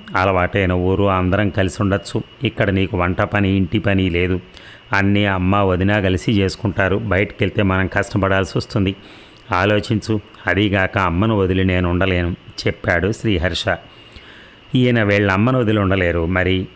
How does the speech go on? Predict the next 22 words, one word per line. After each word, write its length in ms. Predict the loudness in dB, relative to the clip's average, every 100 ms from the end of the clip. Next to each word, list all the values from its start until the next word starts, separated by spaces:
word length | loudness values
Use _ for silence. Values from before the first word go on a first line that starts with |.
| -2
నేను 260 | 0 2
మా 160 | 2 2
అమ్మను 340 | 2 2 2
వదిలి 140 | 2 0
ఇక్కడికి 280 | -2 -2 0
రాలేదా?" 520 | 0 2 2 0 -2 -8 -20 -20 -4
మనసు 360 | 0 0 -2 -6
చిన్నబుచ్చుకుని 760 | -2 0 0 -2 -6 -2 0
అటు 180 | 0 -2
పక్కకు 380 | -4 -4 -2 0
తిరిగింది 560 | 0 0 2 2 2
సుహాసిని. 680 | 0 -4 0 -2 -2 -2 -2 -6 -20 -20 -20 -20 -20 -20 -20 -4
అప్పటికి 720 | -4 0 -2 0 0 2 0 -2 -2
తానన్న 420 | 0 2 2 2
మాటలో 420 | 2 0 0 -2
తప్పు 320 | 0 -4 -2
తెలిసింది 520 | -2 -2 0 0 0
శ్రీహర్షకి. 800 | 0 0 0 0 -4 -8 -6 -6 -6 -6
రెండోసారి 580 | 0 2 2 0 0 0
భార్యాభర్తలు 760 | 0 2 2 2 0 -2 -2 0
దూరం 400 | 2 2 2 2
దూరంగా. 500 | 0 0 -2 -2